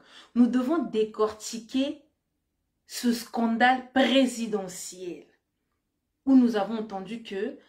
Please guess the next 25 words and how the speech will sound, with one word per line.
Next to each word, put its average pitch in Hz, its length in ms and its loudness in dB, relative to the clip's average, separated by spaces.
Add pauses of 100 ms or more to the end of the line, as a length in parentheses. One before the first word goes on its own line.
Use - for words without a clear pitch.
(180)
Madame 233 640 4
Gisèle 233 540 0
Mpela, 170 560 -8 (1600)
la 196 180 0
deuxième 247 560 8
femme 190 460 -4 (180)
de 170 80 -12
Fati, - 680 -12 (100)
quinze 185 460 -6
pour 170 260 -10
cent, - 240 2 (600)
et 311 140 10 (100)
Denise 233 460 4
Nyakero, 226 560 4
il 247 60 2
y 240 40 4
a 277 80 4
une 311 100 0
petite 226 400 0
guéguerre. 190 600 -2
Bah, 180 120 -2
même 240 140 2
si 254 220 -2
Gisèle, 196 540 2
hein, 214 200 0